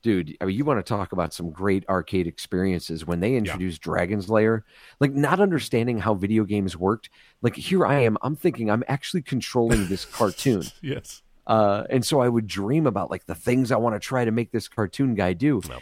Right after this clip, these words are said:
Speaker 1: Not really, you know.
Speaker 2: Doesn't work
Speaker 1: it's
Speaker 2: that
Speaker 1: so
Speaker 2: way.
Speaker 1: clever. It, no, it doesn't. Re-, you, right? And it's so clever though the way that they masked it.
Speaker 2: Yeah.
Speaker 1: And, you know, just you have to hit something before the timer runs out, basically, on this video clip. Uh,
Speaker 2: <laughs> Yep.
Speaker 1: and,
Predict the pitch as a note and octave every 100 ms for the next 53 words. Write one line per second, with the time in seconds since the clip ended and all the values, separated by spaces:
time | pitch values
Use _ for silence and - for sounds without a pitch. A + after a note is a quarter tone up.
0 | - - F4 D4 A3 - G3+ G3+ - D#3+
1 | G#2+ F#2+ F#3 - - A3+ G3 - F3 D#3+
2 | A#2 - - F3+ B3+ F#3+ E3+ A#3+ E3+ C#3+
3 | D#3 E3 D#3+ D3 E3 G3 F3+ E3 C#3 -
4 | G3+ G3 - G#3 A3 D3 C3+ C3+ D3+ C#3+
5 | B2+ B2 G#2+ A2+ C#3 - - G#2 - _
6 | - F2+ G2 C#3+ A2+ A2+ A2+ A2+ B2 A#2
7 | A#2 A2+ B2 - _ - F#2 F2 F#2 B2
8 | B2 F3 - - C3+ G#2+ - B2 B2+ A#2
9 | - D#3+ D#3+ A#2+ G#2+ G#2 G2+ G#2+ - G#2+
10 | B2 G#2+ A2+ G#2+ G#2 G2 E3 C#3+ G2+ -
11 | G2+ - _ _ _ - - A#2 A2+ A2
12 | A2+ A#2 A#2+ G#2 A#2 B2 B2+ C3